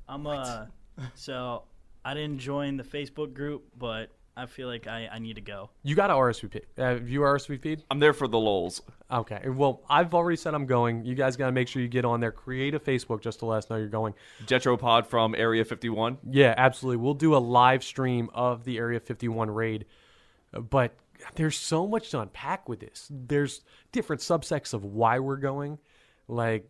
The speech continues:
Speaker 2: are we going to just find the aliens? Are we going to clap some alien cheeks? Are we going just to, like, figure out,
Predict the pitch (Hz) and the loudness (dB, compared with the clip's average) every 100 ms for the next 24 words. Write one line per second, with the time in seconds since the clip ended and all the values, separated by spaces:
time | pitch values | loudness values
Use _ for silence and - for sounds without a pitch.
0 | - 135 135 139 135 123 113 - - 180 | -8 -2 0 2 2 0 -2 -6 0 0
1 | 175 165 160 156 151 147 120 120 120 113 | 2 2 4 4 2 -2 -4 -2 -2 -2
2 | - 123 - 123 120 110 101 - - 165 | -2 -2 -2 -2 0 0 -2 -4 -2 -2
3 | 151 - - - - - 330 127 135 139 | -2 -8 -8 -14 -18 -8 -2 0 2 4
4 | 135 127 120 127 - 135 120 117 120 117 | 4 2 0 -4 -4 0 0 2 0 0
5 | - 135 135 131 123 | -4 -2 4 6 6